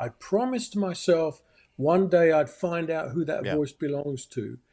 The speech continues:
Speaker 2: Mm-hmm.
Speaker 1: speaks to me right there in the middle of that song and says, "Caleb, it's time for you to come home to me today because I have a brand new life for you."
Speaker 2: Hmm.
Speaker 1: Then the light bulb went on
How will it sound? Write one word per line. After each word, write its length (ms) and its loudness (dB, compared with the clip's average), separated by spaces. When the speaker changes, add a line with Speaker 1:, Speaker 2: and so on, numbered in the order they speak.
Speaker 2:
Mm-hmm. 40 -16
Speaker 1:
speaks 480 0
to 120 -12
me 100 2
right 340 2
there 200 6
in 120 -2
the 60 -2
middle 220 2
of 60 2
that 220 -6
song 360 -2
and 120 -4
says, 460 -2
"Caleb, 480 -2
it's 180 -6
time 300 -4
for 160 -4
you 160 -2
to 80 -4
come 340 -8
home 360 0
to 180 0
me 340 0
today 640 2
because 320 -2
I 140 0
have 140 -2
a 40 0
brand 360 2
new 120 8
life 320 4
for 300 -8
you." 100 -10
Speaker 2:
Hmm. 120 -12
Speaker 1:
Then 360 6
the 100 6
light 340 6
bulb 240 4
went 220 2
on 400 -4